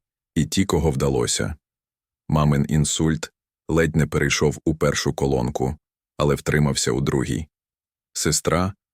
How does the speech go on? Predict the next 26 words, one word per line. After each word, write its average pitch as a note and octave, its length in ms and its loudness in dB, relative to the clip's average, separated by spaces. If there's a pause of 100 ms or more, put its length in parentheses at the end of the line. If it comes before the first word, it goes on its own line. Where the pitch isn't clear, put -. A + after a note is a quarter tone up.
(160)
назавжди C#2+ 480 0
в D2+ 80 -6
першій. - 560 -2 (560)
У E2 80 0
кінці D#2 360 0
списку - 460 -2
вона C#2 220 0
вписує: C#2+ 680 -2 (460)
"Сергій, D2 580 0 (480)
чуже D2+ 300 2
серце, C#2+ 560 -2 (380)
тримається". C2 720 0 (600)
Цей D#2+ 240 2
рядок D2+ 360 0
поки D#2+ 240 -2
що D2+ 180 0
без C#2 200 0
дати. B1+ 380 -4 (600)
Осінь D#2 380 4
минає C#2 380 2
невпевнено, C#2 760 -2 (240)
раз D#2 300 2
у D2 120 0
раз D#2 260 0
крапає C#2 460 -2
дощ. C2 500 -2